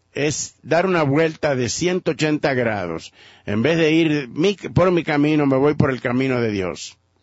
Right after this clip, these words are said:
Vamos a ver su rebelión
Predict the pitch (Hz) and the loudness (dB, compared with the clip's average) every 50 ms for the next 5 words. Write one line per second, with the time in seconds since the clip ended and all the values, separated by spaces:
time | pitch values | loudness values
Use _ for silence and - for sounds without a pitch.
0 | _ _ _ _ _ _ _ _ _ _ _ _ _ _ _ _ - _ _ _ | _ _ _ _ _ _ _ _ _ _ _ _ _ _ _ _ -20 _ _ _
1 | _ _ _ _ _ _ _ - 107 123 135 147 143 131 123 123 113 110 123 123 | _ _ _ _ _ _ _ -6 -4 -2 0 0 0 0 -2 -2 -2 -2 0 0
2 | 127 135 135 120 - 131 123 117 117 117 113 110 110 117 127 139 151 160 170 170 | 0 0 -2 -2 -2 -2 0 0 0 0 0 0 0 0 0 0 0 0 0 -2
3 | 175 170 165 156 | -2 -4 -6 -10